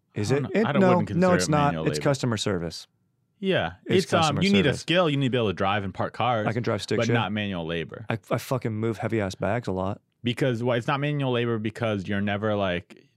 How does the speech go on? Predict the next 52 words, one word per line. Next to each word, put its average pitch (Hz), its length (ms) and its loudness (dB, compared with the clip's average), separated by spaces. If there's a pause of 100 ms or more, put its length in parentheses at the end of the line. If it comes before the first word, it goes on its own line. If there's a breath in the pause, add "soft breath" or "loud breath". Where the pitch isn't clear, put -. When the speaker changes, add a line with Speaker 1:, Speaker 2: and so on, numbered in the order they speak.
(120)
Speaker 2:
um, 76 560 -6
sore 90 360 -2
from 73 280 -10
it. - 80 -14
Or 120 100 0
maybe 131 180 0
you 95 140 2
are, 90 240 2
Speaker 1:
Oh, 92 60 0
Speaker 2:
but 110 100 4
Speaker 1:
I 127 80 2
get 139 160 0
sore, 127 240 -2
Speaker 2:
but 131 120 2
Speaker 1:
baby. 135 120 4
Speaker 2:
you 143 80 4
know 143 60 2
what 123 80 2
I 113 40 0
mean? 98 160 0
It's 87 80 -6
not 120 140 0
like 98 160 0
muscle 98 400 -2
fatigue. 82 520 -4
Like, 98 200 0
a, 110 60 0
Speaker 1:
And 120 200 2
I'm - 80 -
Speaker 2:
a - 40 6
Speaker 1:
not 220 80 4
Speaker 2:
f-, 208 40 0
Speaker 1:
using 170 200 4
a 156 40 6
Speaker 2:
like, 123 100 0
Speaker 1:
tool. 120 360 2
Speaker 2:
a, 117 320 2
a 123 160 0
weak 131 320 0
person 107 420 -2
could 92 160 -8
be 95 160 0
a 85 180 0
valet 76 380 -4
driver. 65 460 -8 (280)
Speaker 1:
Yes. 107 240 -2
Speaker 2:
A, 95 160 -2
someone 110 260 -2
who 101 60 0
doesn't 92 280 -2
work 85 220 -2
out 78 280 -2